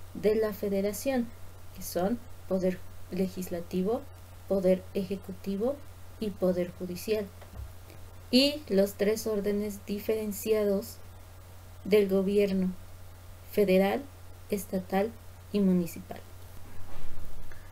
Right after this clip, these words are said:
La Constitución de mil novecientos diecisiete es una aportación de la tradición jurídica mexicana al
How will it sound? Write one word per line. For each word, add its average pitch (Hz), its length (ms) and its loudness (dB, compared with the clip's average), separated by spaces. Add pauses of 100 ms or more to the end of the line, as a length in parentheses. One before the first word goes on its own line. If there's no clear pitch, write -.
(360)
La 240 120 4
Constitución 233 720 2
de 285 100 6
mil 262 180 6
novecientos 202 600 -2
diecisiete 180 720 -4
es 202 220 -4
una 233 140 0
aportación 180 760 -4
de 190 120 -2
la 185 120 0
tradición 185 560 -2
jurídica 202 580 -2
mexicana 190 720 -2 (460)
al 240 180 2